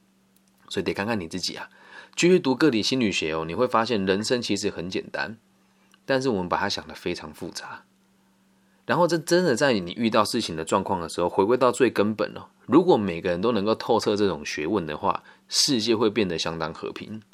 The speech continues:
但是你要记住一件事，它不是一个容易学的东西，也不是一个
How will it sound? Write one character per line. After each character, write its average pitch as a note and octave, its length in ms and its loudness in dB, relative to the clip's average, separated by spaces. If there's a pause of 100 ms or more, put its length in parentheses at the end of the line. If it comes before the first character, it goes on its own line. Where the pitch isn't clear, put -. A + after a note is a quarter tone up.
(260)
但 G#2+ 140 2
是 A2+ 80 -2
你 F#2 80 0
要 E2+ 100 -2
记 F2+ 160 -2
住 F2 220 -6
一 - 20 -6
件 D#2+ 160 -6
事， D2+ 280 -4 (440)
它 A2+ 140 2
不 F#2 220 -4
是 G#2 160 -2
一 G#2 100 4
个 F#2+ 80 0
容 F2 240 -2
易 F#2+ 100 -2
学 - 220 -6
的 - 80 -10
东 B1+ 220 -12
西， - 240 -6 (100)
也 F#2 180 0
不 G2+ 200 -6
是 A#2 180 0
一 A2+ 80 2
个 F#2+ 160 2